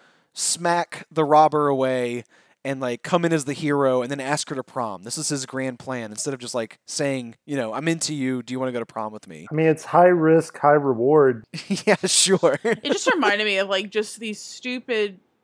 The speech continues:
Speaker 3: plans that, like, you know, teenagers or preteens would do, where instead of, like, asking, like, a boy out or, you know, you'd be like, "Oh, I'm gonna get my friend to call him and then, like, ask for me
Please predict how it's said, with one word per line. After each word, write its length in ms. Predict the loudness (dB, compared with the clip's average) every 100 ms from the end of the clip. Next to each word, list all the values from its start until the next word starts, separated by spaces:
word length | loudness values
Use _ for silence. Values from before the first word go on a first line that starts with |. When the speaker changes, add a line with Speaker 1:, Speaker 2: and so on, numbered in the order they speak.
| _
Speaker 3:
plans 720 | _ -8 -4 -2 -2 -4 -8 -6
that, 200 | -4 -4
like, 180 | -10 _ _ _ _ _
you 100 | -8
know, 140 | -8
teenagers 800 | -10 -12 -10 -8 -8 -10 -12 -10
or 80 | -12
preteens 640 | -12 -14 -14 -14 -14 -14 -12
would 140 | -14
do, 400 | -10 -10 -8 -10 -14 _ _ _ -4
where 120 | -4
instead 240 | 0 0
of, 100 | 2
like, 220 | 0 -2 -2
asking, 760 | -4 -4 -4 -8 -8 -8 -12 -8
like, 200 | -8 -6
a 60 | -8
boy 340 | -6 -4 -4 -2
out 340 | -2 -2 -2
or, 220 | -4 -6
you 160 | -10 -8
know, 380 | -4 -4 -6 -12 _
you'd 240 | -20 -14 -6
be 80 | -6
like, 160 | -6 -4
"Oh, 100 | -2
I'm 40 | -2
gonna 80 |
get 160 | -4 -4
my 140 | -6
friend 560 | -10 -12 -8 -8 -8 -10
to 80 | -14
call 480 | -12 -6 -4 -4 -6
him 520 | -6 -6 -6 -8 -10 _ _ -8
and 200 | -6 -6
then, 180 | -6 -6
like, 240 | -8 -8
ask 400 | -12 -10 -10 -14
for 360 | -18 -12 -10 -10
me 500 | -12 -12 -12 -12